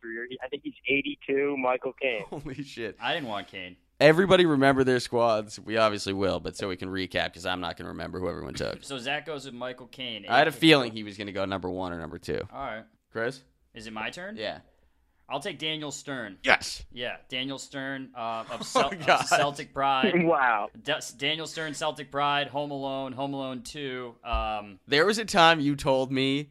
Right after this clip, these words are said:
Speaker 3: that he was dead.
Speaker 2: that he
Speaker 3: Yeah.
Speaker 2: was dead. In the last five
Speaker 1: Yeah, that
Speaker 2: years,
Speaker 1: was,
Speaker 2: I asked
Speaker 1: that
Speaker 2: you
Speaker 1: was
Speaker 2: what
Speaker 1: messed up.
Speaker 2: Daniel Stern was up to, and you told me he was dead,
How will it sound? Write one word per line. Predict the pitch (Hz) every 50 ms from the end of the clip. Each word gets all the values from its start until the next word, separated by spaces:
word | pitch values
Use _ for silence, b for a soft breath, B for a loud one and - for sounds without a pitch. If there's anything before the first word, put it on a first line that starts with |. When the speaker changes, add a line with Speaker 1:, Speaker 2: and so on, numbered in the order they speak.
| _ _ _ _ _
Speaker 3:
that | - 147 135
he | 110 139 123
was | 117 117 104
dead. | - - 104
Speaker 2:
that | 131 131 131
he | 143 143
Speaker 3:
Yeah. | 139
Speaker 2:
was | 143 135 -
dead. | - 127 120 123 120 110 95
In | 95 101
the | 113
last | 113 131 143 160 160 -
five | - - 175 170 170 170 143
Speaker 1:
Yeah, | 160 135
that | 135
Speaker 2:
years, | 135 131 127 123 -
Speaker 1:
was, |
Speaker 2:
I | - - 127 139 156
asked | 156 147 147 151 - 127
Speaker 1:
that | 127 160
Speaker 2:
you | 147 147
Speaker 1:
was | 147 139
Speaker 2:
what | 104 101
Speaker 1:
messed | 127 127
up. | 131
Speaker 2:
Daniel | 143 143 143 143 139 135
Stern | - - - 127 123 127 131 135
was | 127 120 120
up | 120 117 117 113
to, | - 143 135 135
and | 123 113
you | 113 123 135
told | 127 147 147 147 143
me | 139
he | 139 135
was | 135 127 -
dead, | - 113 107 110 117 127 -